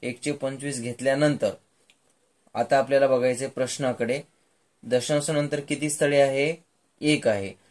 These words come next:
परंतु या ठिकाणी घन आहे, एक असल्यामुळं ती-, त्याची तिप्पट करायची, म्हणजे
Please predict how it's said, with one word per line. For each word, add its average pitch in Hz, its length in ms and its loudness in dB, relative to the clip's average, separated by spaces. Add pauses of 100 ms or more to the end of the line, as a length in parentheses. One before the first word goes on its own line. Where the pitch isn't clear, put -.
(180)
परंतु 143 320 2
या 143 80 4
ठिकाणी 143 340 -4
घन 139 300 0
आहे, 107 180 0 (320)
एक 143 200 0
असल्यामुळं 143 600 2 (420)
ती-, - 80 -20 (280)
त्याची 131 280 -2 (160)
तिप्पट 175 360 0
करायची, 123 360 2
म्हणजे 120 240 -4